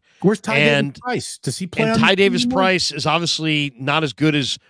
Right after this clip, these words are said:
Speaker 2: Mason 'cause he's further down the depth chart. And Elijah Mitchell, um, practices one day and is, you know, two more
Speaker 1: Correct.
Speaker 2: weeks on the injured list.
Speaker 1: Yeah.
Speaker 2: So that running back might be a real need.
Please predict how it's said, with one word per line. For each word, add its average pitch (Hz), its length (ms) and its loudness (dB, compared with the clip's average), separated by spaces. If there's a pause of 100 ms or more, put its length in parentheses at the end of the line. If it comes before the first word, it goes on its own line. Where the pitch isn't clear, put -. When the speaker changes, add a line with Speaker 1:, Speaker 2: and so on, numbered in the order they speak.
(100)
Speaker 2:
Mason 143 500 0
'cause 131 140 -8
he's 147 160 -6
further 160 320 2
down 127 200 0
the 117 80 -4
depth 110 240 -4
chart. 131 320 -2 (420)
And 139 480 0
Elijah 143 460 0
Mitchell, 139 560 0 (400)
um, 127 640 0 (100)
practices 151 680 0
one 156 300 0
day 143 500 2
and 131 200 -6
is, 123 320 -6 (340)
you 143 200 -6
know, 123 160 0
two - 200 -4
more 151 180 2
Speaker 1:
Correct. 131 100 0
Speaker 2:
weeks 147 240 2
on 139 60 -2
the 131 120 0
injured 123 300 -2
list. 95 300 -12 (200)
Speaker 1:
Yeah. 98 140 -4
Speaker 2:
So 127 240 -2
that 147 240 0
running 202 320 0
back 190 260 2
might 143 360 -2
be 151 180 -2
a 123 80 -2
real 120 240 -2
need. 110 360 -8